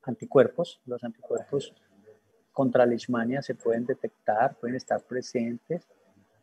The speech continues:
eh, en títulos altos en pacientes inmunocompetentes, pero básicamente no son detectables en pacientes con V I H. Em, es importante saber que para estos anticuerpos hay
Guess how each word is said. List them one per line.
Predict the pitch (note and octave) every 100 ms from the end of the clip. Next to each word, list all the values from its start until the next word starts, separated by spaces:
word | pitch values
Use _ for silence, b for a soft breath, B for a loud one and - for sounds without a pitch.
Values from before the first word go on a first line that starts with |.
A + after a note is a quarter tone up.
| _ -
eh, | A#2+ A2
en | A2
títulos | A#2+ B2+ C3 B2
altos | A2+ A2+ C#3+
en |
pacientes | C#3 A#2+ A#2 C3
inmunocompetentes, | C3+ C3 B2 A2+ - C#3+ D#3 D#3+ D3 D#3+ -
pero | D#3+ D3+ D3
básicamente | C#3 C3+ C#3+ B2 - B2+
no | C3
son | B2+ B2+
detectables | B2 A#2+ - A2 A2+ B2
en |
pacientes | A#2+ A2 G#2+ G2+ - -
con | G#2+
V | G2+ G2
I | G2+ G#2+
H. | G2 - - _ _ _ _ _ - _ _ _ -
Em, | C3 C3+ C#3 C3+ C3 B2+ B2 B2 B2 A#2+ - -
es | - C3+
importante | E3 D3 - B2 C#3+
saber | C#3+ B2 A#2 A#2 B2
que | - C#3+
para | C#3+ B2 A2
estos | - C#3+ B2
anticuerpos | B2 A2+ - A#2 A#2 C3+ C3+ -
hay | C3 C3 C3 C3+